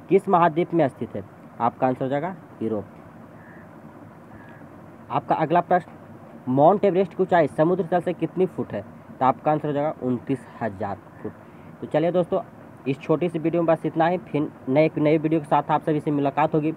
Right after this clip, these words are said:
तब तक के लिए हमें दीजिए इजाज़त। जाने से पहले मैं दोस्तों, मैं आप सभी से कहना चाहूँगा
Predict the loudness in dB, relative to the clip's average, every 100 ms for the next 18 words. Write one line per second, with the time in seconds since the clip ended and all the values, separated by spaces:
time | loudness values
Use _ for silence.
0 | -10 -20 -20 -4 -4 -2 -2 2 2 2
1 | 0 0 2 2 0 0 2 0 0 2
2 | 2 0 -2 0 0 2 0 -2 -2 0
3 | 2 2 2